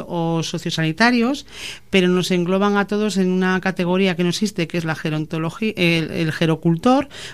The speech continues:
porque también se mete al que es el, los certificados de profesionalidad, que yo tenía entendido que era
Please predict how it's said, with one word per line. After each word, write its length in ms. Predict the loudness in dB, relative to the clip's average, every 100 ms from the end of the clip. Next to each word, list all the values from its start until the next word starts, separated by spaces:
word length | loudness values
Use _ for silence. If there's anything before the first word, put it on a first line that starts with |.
| -2
porque 200 | 0 0
también 320 | 2 2 2
se 160 | 2 0
mete 220 | 0 -2
al 160 | -2
que 100 | -2
es 160 | -4 -2
el, 560 | -2 -4 -6 -6 -8 -10
los 320 | -10 -6 -4 -2
certificados 600 | -2 -2 -2 -2 0 0
de 80 | -2
profesionalidad, 840 | -2 -4 -2 0 0 2 2 0
que 380 | -4 -4 -4 -8 -14 -12
yo 300 | -6 -4 -4
tenía 220 | -2 0 0
entendido 420 | 2 2 2 0
que 60 |
era 340 | 0 2 0